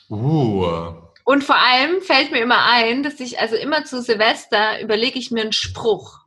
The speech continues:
Speaker 2: ja, einen Spruch, der das ganze neue Jahr begleitet.
Speaker 1: Okay, jetzt bin ich gespannt, was dein Spruch für zwei zwanzig war.
Speaker 2: Ja, und der Spruch ist nämlich krass für zwei zwanzig war, wir haben letztes Jahr auch im super kleinen Kreis gefeiert und der Spruch war,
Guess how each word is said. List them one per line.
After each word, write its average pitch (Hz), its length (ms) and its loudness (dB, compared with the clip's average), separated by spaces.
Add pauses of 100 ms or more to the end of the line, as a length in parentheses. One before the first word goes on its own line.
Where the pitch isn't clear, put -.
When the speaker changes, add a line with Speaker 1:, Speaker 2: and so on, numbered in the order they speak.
Speaker 2:
ja, 214 280 -4
einen 214 140 -8
Spruch, 339 380 -4
der 247 200 2
das 240 180 -6
ganze 262 320 0
neue 220 320 4
Jahr 196 260 2
begleitet. 165 800 -8 (1160)
Speaker 1:
Okay, 104 220 -6
jetzt 110 140 -6
bin 117 100 -2
ich 113 100 -2
gespannt, 110 360 -2
was 104 120 -6
dein 107 180 -2
Spruch 104 240 -8
für 110 140 -6
zwei 101 200 -8
zwanzig 101 420 -8
war. 269 60 4
Speaker 2:
Ja, 262 280 2 (100)
und 247 100 -2
der - 140 4 (320)
Spruch - 380 -4
ist 285 160 -6
nämlich 220 260 -4
krass 240 300 -6
für 240 120 -6
zwei 208 260 -2
zwanzig 220 840 -2
war, 214 440 2 (580)
wir 233 160 -2
haben 226 120 2
letztes 233 340 0
Jahr 226 120 0 (280)
auch 285 160 2
im 262 140 -2
super 311 240 0
kleinen 226 300 -2
Kreis 226 320 -2
gefeiert 220 560 -2
und 226 140 -6
der 202 100 0
Spruch - 480 -4
war, 202 380 2